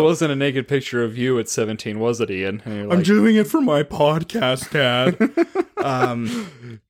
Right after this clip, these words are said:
Speaker 1: Gosh dang it, Ian.
Speaker 2: anyway, this, this kinda, this kinda, this call thing is kind of fun, catching people off guard. We should do it more.
Speaker 1: I was gonna
Speaker 2: Thank
Speaker 1: say,
Speaker 2: you.
Speaker 1: now I call my wife and
Speaker 2: Anyway.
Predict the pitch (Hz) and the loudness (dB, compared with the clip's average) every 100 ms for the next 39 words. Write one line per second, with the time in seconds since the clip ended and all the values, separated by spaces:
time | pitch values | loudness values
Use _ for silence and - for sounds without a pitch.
0 | _ - 143 127 101 - _ _ - 120 | _ -4 0 0 -2 -8 _ _ -6 2
1 | 151 156 117 110 110 110 104 107 127 131 | 2 4 2 2 2 2 -2 -6 -8 -4
2 | 127 101 98 208 - - 320 - 349 349 | -2 -2 0 0 0 -4 -6 -4 0 0
3 | 330 320 - - 339 294 240 208 143 - | 2 0 -2 -2 -2 0 -2 -6 -8 -8
4 | 165 - 302 - - 339 339 - 165 160 | -6 -6 -6 -6 -2 0 0 0 0 0
5 | - 214 202 - 262 269 139 139 127 127 | 2 2 2 0 0 0 0 -2 -2 -4
6 | 123 135 135 123 120 135 123 107 - - | -4 -4 -4 -4 -4 -2 -4 -4 -12 0
7 | 349 381 - 151 151 233 339 349 381 381 | 2 2 0 -2 0 0 0 -2 0 2
8 | 277 120 - - 139 151 220 - 139 123 | 2 0 -2 -8 -6 -4 -2 2 2 2
9 | 123 127 135 139 - 147 123 113 120 113 | 2 0 0 -2 0 0 2 0 0 0
10 | 110 - 143 | 0 -2 -2